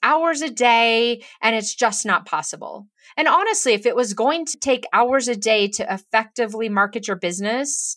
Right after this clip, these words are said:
and have a pipeline, then it probably isn't realistic or feasible every day, right?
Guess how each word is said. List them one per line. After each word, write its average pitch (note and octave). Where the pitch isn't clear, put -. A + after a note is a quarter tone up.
and A3
have G#3
a A3
pipeline, B3+
then C#4
it D#4
probably D4
isn't C4+
realistic F3+
or E3
feasible D#3
every F3+
day, D#3+
right? F3